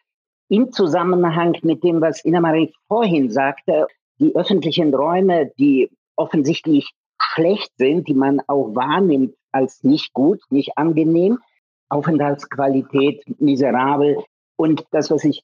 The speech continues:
vorhin auch gesagt habe mit der Kodierung und der Sprache. Wenn man jetzt eine Kodierung, die man auch ein Übersetzungstool nennen könnte, entwickeln würde, wo sowohl vorwärts wie rückwärts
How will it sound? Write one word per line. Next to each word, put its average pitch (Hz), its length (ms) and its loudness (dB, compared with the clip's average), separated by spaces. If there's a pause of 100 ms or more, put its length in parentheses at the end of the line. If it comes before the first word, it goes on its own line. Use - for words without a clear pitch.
(140)
vorhin 160 340 0
auch 151 180 -4
gesagt 151 340 -2
habe 143 180 -2
mit 143 220 0
der 143 100 -2
Kodierung 180 800 0 (100)
und 143 220 -2
der 143 100 0
Sprache. 117 720 -2 (500)
Wenn 170 180 0
man 175 280 0 (180)
jetzt 214 500 -2 (160)
eine 147 480 0 (140)
Kodierung, 143 840 0 (640)
die 147 100 2
man 151 340 2
auch 220 320 -2 (100)
ein 170 180 0
Übersetzungstool 147 1040 0
nennen 113 440 2
könnte, 98 600 -2 (160)
entwickeln 127 640 -2
würde, 95 540 0 (180)
wo 139 140 -2
sowohl 143 560 -2
vorwärts 240 540 -2
wie 220 100 2
rückwärts 170 680 -2